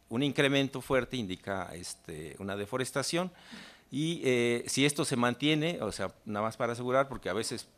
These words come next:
por las nubes o por, eh, efectos de bruma podría aumentar, es-, alterarse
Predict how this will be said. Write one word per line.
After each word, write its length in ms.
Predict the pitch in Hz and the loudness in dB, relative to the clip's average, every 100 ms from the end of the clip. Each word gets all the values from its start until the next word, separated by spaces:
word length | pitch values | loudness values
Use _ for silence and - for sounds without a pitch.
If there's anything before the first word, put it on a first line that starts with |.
| - - - | -20 -20 -12
por 160 | 87 85 | -8 -4
las 200 | 85 92 | -2 0
nubes 420 | 117 135 123 104 | 2 4 2 0
o 60 | 95 | -4
por, 260 | 95 85 - | -6 -6 -10
eh, 440 | 85 85 82 85 90 | -10 -8 -6 -6 -8
efectos 420 | - 104 110 92 | -10 -8 -6 -4
de 80 | 101 | -2
bruma 460 | 123 120 117 113 | 0 2 0 0
podría 340 | 98 95 107 104 | 0 2 2 2
aumentar, 440 | 95 92 92 104 | 0 -4 -2 -2
es-, 180 | 104 104 | -2 -6
alterarse 760 | 78 82 90 95 104 - 113 | -8 -8 -4 -4 -2 -4 -6